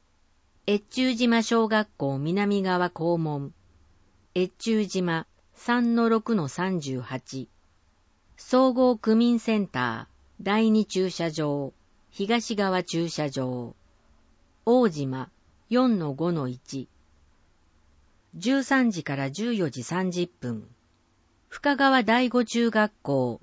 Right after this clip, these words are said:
南側校門。校舎裏。豊洲、四の十一の十八。東砂小学校、東側校門。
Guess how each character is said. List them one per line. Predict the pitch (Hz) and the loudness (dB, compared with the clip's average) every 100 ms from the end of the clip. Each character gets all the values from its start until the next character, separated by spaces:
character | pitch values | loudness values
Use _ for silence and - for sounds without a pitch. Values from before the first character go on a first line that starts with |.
| - | -4
南 | 185 233 240 233 | 2 4 4 4
側 | 214 202 202 | 4 2 0
校 | - 175 | 2 2
門。 | 165 156 143 143 - _ _ _ _ _ | 2 -2 -4 -8 -14 _ _ _ _ _
校 | - 277 | 2 4
舎 | 226 139 131 | 4 -2 -4
裏。 | 139 139 131 _ _ _ _ _ _ _ _ - | -2 -4 -6 _ _ _ _ _ _ _ _ 0
豊 | 214 226 | 4 2
洲、 | - 185 180 _ _ - | 2 -2 -2 _ _ 0
四 | 254 269 | 4 4
の | 214 147 | 4 0
十 | 151 214 220 | 2 2 4
一 | 220 214 220 | 0 0 0
の | 175 131 | 0 0
十 | 127 165 | -2 -2
八。 | 151 147 - 127 120 _ _ _ _ _ _ _ _ _ | -2 -6 -8 -10 -10 _ _ _ _ _ _ _ _ _
東 | _ 233 262 269 | _ -2 0 0
砂 | - 254 247 247 | -4 0 2 4
小 | 247 233 | 4 2
学 | 226 226 - | 4 0 0
校、 | - 139 135 | -2 -2 -2
東 | 175 175 214 208 | -4 -2 -2 -2
側 | 190 185 180 | -2 0 0
校 | - 160 165 | 0 0 2
門。 | 151 143 131 | 0 -2 -6